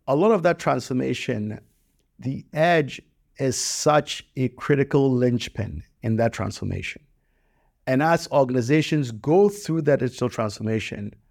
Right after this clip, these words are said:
I would encourage everyone to have and understand or establish a roadmap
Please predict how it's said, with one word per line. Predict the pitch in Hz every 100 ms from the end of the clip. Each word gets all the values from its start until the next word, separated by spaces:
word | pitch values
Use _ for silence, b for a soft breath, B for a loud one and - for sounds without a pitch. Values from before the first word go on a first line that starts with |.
| _ _ _
I | 127
would | 127
encourage | 127 127 - 185 190 175
everyone | - 143 143 120 113 117
to | 131 120
have | 139 139 - - _ _ _ _ _ _ _ -
and | 127
understand | 127 120 - - 135 127
or | 113
establish | 113 - 143 131 135 123
a |
roadmap | 123 123 175 160 135 117